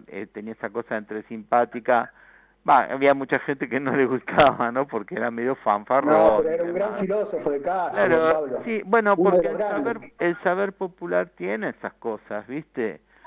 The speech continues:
Speaker 2: Sí,
Speaker 1: Pero,
Speaker 2: señor.
Speaker 1: por ejemplo, ponele que, mm, está por parir una mujer en la calle. ¿Qué preferís?
Speaker 2: Sí,
Speaker 1: ¿Que
Speaker 2: señor.
Speaker 1: venga una persona que, que,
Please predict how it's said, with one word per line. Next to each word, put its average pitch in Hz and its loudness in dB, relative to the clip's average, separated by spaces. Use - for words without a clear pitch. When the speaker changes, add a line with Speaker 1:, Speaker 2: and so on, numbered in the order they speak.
Speaker 2:
Sí, - -20
Speaker 1:
Pero, 156 6
Speaker 2:
señor. 175 4
Speaker 1:
por 180 4
ejemplo, 139 4
ponele 208 -2
que, 131 -2
mm, 110 -10
está 170 0
por 185 -4
parir 160 -2
una 151 -4
mujer 185 -8
en 175 -6
la 160 0
calle. 110 0
¿Qué 220 -4
preferís? 165 -4
Speaker 2:
Sí, 202 2
Speaker 1:
¿Que 208 4
Speaker 2:
señor. 196 4
Speaker 1:
venga 165 2
una 156 0
persona 165 -6
que, 120 -4
que, 113 -6